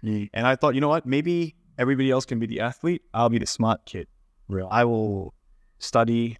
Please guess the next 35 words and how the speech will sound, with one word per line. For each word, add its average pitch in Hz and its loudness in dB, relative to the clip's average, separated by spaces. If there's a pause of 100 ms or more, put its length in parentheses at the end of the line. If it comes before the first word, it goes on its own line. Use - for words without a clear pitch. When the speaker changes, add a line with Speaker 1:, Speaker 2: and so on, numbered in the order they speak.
Speaker 2:
I'll 120 4
do 120 4
all 113 2
the 101 -6
creative 113 0 (100)
events. 110 -4 (200)
And 101 0
that's - 2
how 117 4 (100)
I 101 2
will 104 0
survive 113 0
lah. 95 -2 (360)
Speaker 1:
Okay. - -20 (640)
Speaker 2:
So 135 4
in 131 4
secondary 190 4
school, - -8 (320)
I 123 4
was 120 0
very, 127 2 (800)
um, 95 0
unfit - -4 (200)
with 123 -8
asthma 113 0
and 113 2
everything. 120 0 (160)
I - -6
couldn't 226 2
do 185 4
a - -10
push-up, - 0 (260)
a 113 -6
single 127 4
push-up. - -2